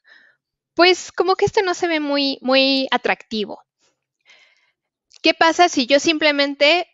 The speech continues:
hago la, el zoom en, en esta parte para identificar mejor cómo es que están pagando la, la energía eléctrica? Pues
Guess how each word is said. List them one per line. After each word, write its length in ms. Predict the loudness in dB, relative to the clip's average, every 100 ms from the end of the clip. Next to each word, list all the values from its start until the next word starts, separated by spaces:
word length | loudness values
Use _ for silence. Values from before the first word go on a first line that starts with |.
| _ _ -6
hago 500 | -2 0 0 0 -2 _ -10
la, 260 | -6 -6
el 300 | -6 -8 -8
zoom 340 | -10 -8 -8 -8 -10
en, 240 | -12 -12 -10
en 180 | -8
esta 220 | -8 -4 0
parte 340 | 0 0 -4
para 460 | 0 0 2 0 -2
identificar 580 | -6 -10 -10 -4 -2 -2
mejor 340 | -2 0 0
cómo 220 | -2 -4
es 120 | -6
que 180 | -4 -4
están 720 | -4 -2 0 2 0 -2 -8 -2
pagando 600 | 0 0 -2 0 -2 -2 -6
la, 800 | -2 0 2 0 0 -2 -4 -8 _ -20 -4
la 120 | -2
energía 300 | -2 -2 -2
eléctrica? 420 | -2 -2 -2 0 -2 -8 _ _ _ _ _ -2
Pues 360 | 0 0 -4